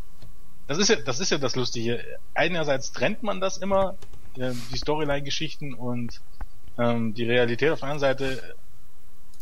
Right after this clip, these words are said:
gibt man auf, an anderen Punkten nicht vor, dass Storyline und Realität einen Unterschied machen.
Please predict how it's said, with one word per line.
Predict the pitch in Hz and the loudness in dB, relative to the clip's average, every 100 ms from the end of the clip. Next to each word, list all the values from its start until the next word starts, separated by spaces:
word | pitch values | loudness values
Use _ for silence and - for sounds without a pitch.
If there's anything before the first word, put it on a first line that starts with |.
| - - - - - - - | -2 -2 -2 -2 -2 -2 -2
gibt | - 131 | -2 0
man | 156 151 151 | 2 0 0
auf, | - 131 - | -2 -2 -2
an | 131 | -2
anderen | 139 156 147 | 0 0 0
Punkten | 156 147 | 0 0
nicht | 208 - | 0 0
vor, | 143 123 | 2 2
dass | 117 - | 2 0
Storyline | - 127 123 117 117 | 0 0 0 0 0
und | 117 | 0
Realität | 113 110 107 117 117 | 0 0 0 0 0
einen | 110 | 0
Unterschied | 104 104 107 98 | 0 0 0 -2
machen. | 92 | -2